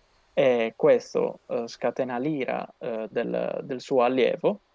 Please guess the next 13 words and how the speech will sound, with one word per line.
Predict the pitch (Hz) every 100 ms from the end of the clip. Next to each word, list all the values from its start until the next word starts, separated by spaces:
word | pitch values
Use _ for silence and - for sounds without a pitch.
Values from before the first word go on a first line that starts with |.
| _ _ _
Obi-Wan | 139 127 117 123 117
Kenobi, | 175 147 - - 226 _ _ _ _ _ _ _ -
eh, | 143 131 123 120
che | - 135 123 - - -
uccide | - 175 - 123 113
brutalmente | 147 156 175 113 110 -
il | 107
Sith. | - - - - _ _ _ _ - - _
Il | -
film | - 190 135
finisce | - 233 170 139
con | 135 135
una | 127 123 120 117 110 104 -